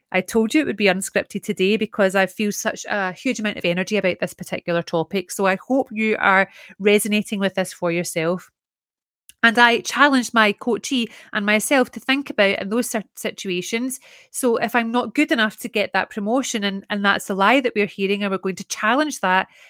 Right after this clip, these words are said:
and replace it with two truths about ourselves, well, how do we do that? So ask yourself a couple of questions. Well, what are you good at? What is the alternative viewpoint? How do we replace that?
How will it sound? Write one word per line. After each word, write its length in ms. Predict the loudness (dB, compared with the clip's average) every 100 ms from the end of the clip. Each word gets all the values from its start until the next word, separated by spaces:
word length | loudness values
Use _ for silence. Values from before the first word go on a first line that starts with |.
| -8
and 120 | -4 -4
replace 440 | -4 0 2 2
it 80 | -2
with 140 | -4
two 180 | -4 -4
truths 380 | -2 -4 -4 -4
about 180 | -2 0
ourselves, 400 | -2 -2 -2 -2
well, 80 | -4
how 180 | -2
do 140 | -2 -2
we 80 | -4
do 240 | 0 0
that? 300 | 2 0 -2
So 120 | -8 -2
ask 300 | -2 -2 -4
yourself 380 | -4 0 0 -2 _ -10
a 60 |
couple 300 | -4 -4 -4
of 80 | -6
questions. 560 | -2 -4 -4 -6 -6 0
Well, 220 | 0 0 _ _ -8
what 480 | 2 4 4 0 -2
are 180 | 2 2
you 160 | 0 -2
good 240 | -2 0
at? 440 | 0 -2 -8 -16 -16 _ _ _ -6
What 440 | 2 6 4 2
is 140 | -4 -4
the 140 | -4
alternative 840 | -2 -2 -2 -2 0 -2 -2 -4 -4
viewpoint? 960 | -12 -4 -4 -2 -2 -2 -6 -12 -14 -14 _ _ _ _ _
How 200 | 2 2
do 160 | 4 4
we 160 | 4 4
replace 680 | 2 -2 -6 -2 -2 -2 -4
that? 520 | 0 0 -2 -6